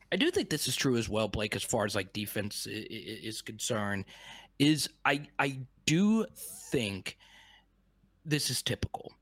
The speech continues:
right? Um, you know, when teams get more film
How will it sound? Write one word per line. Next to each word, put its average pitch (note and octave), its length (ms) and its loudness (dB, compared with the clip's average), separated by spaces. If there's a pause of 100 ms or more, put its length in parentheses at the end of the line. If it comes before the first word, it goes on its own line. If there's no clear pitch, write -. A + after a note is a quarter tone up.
(200)
right? A#2+ 380 4 (520)
Um, B2 540 0
you D#3+ 140 0
know, C#3+ 320 0 (300)
when F#3 300 2
teams E3 400 2
get C3+ 180 -2
more A#2 280 0
film G#2 560 -2